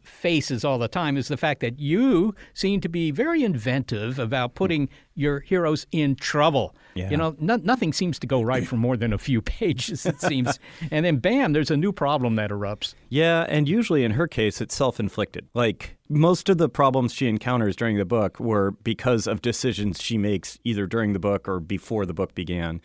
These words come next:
Speaker 2: And that's a real element I wanted to show because she's, although people don't believe this, she, her personality is actually a lot based on me. <laughs> Like, ostensibly, on paper,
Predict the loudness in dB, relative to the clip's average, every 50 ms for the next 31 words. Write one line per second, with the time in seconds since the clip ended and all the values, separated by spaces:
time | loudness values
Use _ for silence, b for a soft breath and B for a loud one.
0 | b b b b b b b b b -4 -2 -2 -2 0 0 0 0 0 0 0
1 | 2 2 2 2 2 2 2 2 2 0 0 0 0 0 0 0 -2 -4 -4 -4
2 | -2 0 0 0 -2 -2 -2 -2 -4 -2 -2 -2 0 0 0 0 -2 -4 -10 B
3 | B B B B B -4 0 0 0 0 0 -2 -2 0 0 0 0 2 2 0
4 | 0 0 0 -2 -2 -2 -4 -2 -2 -4 -4 -4 -8 -6 -4 -4 -6 -4 -2 -2
5 | 0 0 0 0 0 0 0 -2 -4 -2 -2 -2 -2 -2 -4 -2 -2 -4 -2 -2
6 | -2 -2 0 0 0 -2 -2 -2 -2 -4 -4 -4 -4 -4 -4 -2 0 -2 -2 -2
7 | -4 -6 -10 -10 -12 -12 -12 -12 -14 _ _ -12 -6 -4 -4 -4 -4 -2 -6 -6
8 | -6 B B B B B B B B B -2 0 0 0 0 -4 -8 -20 _ _
9 | _ _ _ _ _ 0 0 0 0 0 0 2 2 2 2 2 0 2 4 2
10 | 2 2 2 2 0 2 2 0 0 0 0 0 0 0